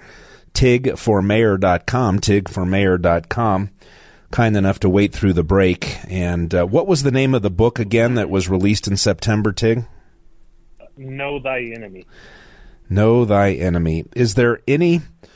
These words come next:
Speaker 1: suspicion or any knowledge about what possible motive – uh, Barack Hussein Obama, uh, Secretary of State Hillary Clinton would have had, uh, or their entities, the C I A, whoever it was that allowed Americans to get killed, put you and your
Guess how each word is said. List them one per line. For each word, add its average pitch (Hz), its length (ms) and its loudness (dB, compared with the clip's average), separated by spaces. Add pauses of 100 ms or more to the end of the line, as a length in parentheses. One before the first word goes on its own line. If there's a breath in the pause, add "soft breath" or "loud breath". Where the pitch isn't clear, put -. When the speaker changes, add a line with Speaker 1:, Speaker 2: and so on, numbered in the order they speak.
(320 soft breath)
Speaker 1:
suspicion 143 840 -2
or 90 160 2
any 123 240 0
knowledge 101 580 2
about 87 400 0
what 117 240 -2
possible 117 600 0
motive – 98 680 2 (760 soft breath)
uh, 82 220 -6
Barack 98 500 2
Hussein 104 380 0
Obama, 92 880 0
uh, - 40 -6
Secretary 95 580 0
of 85 80 -2
State 95 240 0
Hillary 95 320 2
Clinton 95 380 -4
would 85 100 2
have 82 100 -2
had, 90 480 0 (640 loud breath)
uh, 80 460 -2
or 82 320 0 (180)
their 95 360 2
entities, 104 680 0
the 90 80 -2
C 110 240 2
I 95 140 4
A, 104 80 4
whoever 135 420 2
it 82 80 -2
was 104 400 2
that 85 240 0
allowed 101 600 0
Americans 90 680 -2
to 87 80 -6
get 82 260 -8
killed, 101 420 0
put - 200 -4
you 107 440 2
and 87 120 0
your 80 220 -4